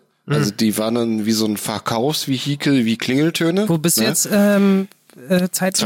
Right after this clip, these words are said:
Speaker 1: Zweitausender, zweitausender.
Speaker 2: Okay.
Speaker 1: So, also
Speaker 2: Sehe ich völlig anders
Speaker 1: das
Speaker 2: übrigens. Also das,
Speaker 1: Ja,
Speaker 2: ähm,
Speaker 1: okay. Ähm, aber, äh, ich bin ja auch, äh, damals zu der Zeit noch gar nicht so mit Hip-Hop, ähm,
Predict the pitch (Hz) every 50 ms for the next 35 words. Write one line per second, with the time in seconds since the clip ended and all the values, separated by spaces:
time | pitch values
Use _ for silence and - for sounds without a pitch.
0 | 214 196 208 202 208 196 101 98 92 92 92 92 92 - - - 95 - - 95
1 | 95 90 - 95 90 90 95 95 _ - - 151 151 - - 151 143 139 - -
2 | - 110 104 - - 107 101 107 104 101 95 101 - 165 170 - - 190 185 185
3 | - 156 - 165 147 135 - - 135 147 143 143 139 - 123 147 151 151 156 147
4 | 147 151 - - - - - 143 160 190 - - 165 175 180 135 101 92 107 -
5 | - - - - 120 113 113 117 120 120 120 127 120 131 131 123 127 110 107 120
6 | 123 127 120 127 113 - - 156 - - 170 160 156 151 143 135 127 135 139 127
7 | 113 - - - - 131 131 127 127 120 - _ _ - _ - 117 107 131 156
8 | 180 175 - - - 123 113 123 123 - - 147 131 131 120 - 117 117 123 123
9 | - - 117 117 113 110 - 131 - - 120 107 - - - - 73 76 80 107
10 | 107 104 101 98 98 98 95 95